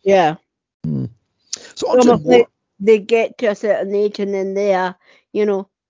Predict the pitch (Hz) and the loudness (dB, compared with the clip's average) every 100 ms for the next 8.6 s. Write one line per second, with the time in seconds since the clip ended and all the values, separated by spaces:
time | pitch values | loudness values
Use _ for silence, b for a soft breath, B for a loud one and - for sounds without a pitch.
0 | _ - 202 - 220 226 - 240 240 - | _ -12 -12 -4 -2 -2 -4 -6 -6 -8
1 | 269 254 240 240 240 240 - _ _ 147 | -4 -4 -4 -6 -6 -8 -12 _ _ -6
2 | 147 117 87 _ - 120 117 101 85 - | -4 -4 -8 _ -12 -6 -4 -4 -8 -16
3 | - 101 95 76 - - - - - - | -16 -12 -10 -12 -16 -16 -16 -16 -14 -14
4 | - 78 95 - _ - - 139 170 - | -10 -10 -10 -14 _ -20 -16 -14 -14 -12
5 | - - - - - - - _ _ - | -10 -10 -10 -12 -10 -12 -14 _ _ -10
6 | - - B B B B B - 196 214 | -10 -14 B B B B B -6 -4 -2
7 | 180 240 - 208 220 101 147 - 113 135 | -2 -2 -2 -2 0 -2 -4 -6 -6 -6
8 | - _ 135 120 131 113 | -8 _ -8 -8 -6 -6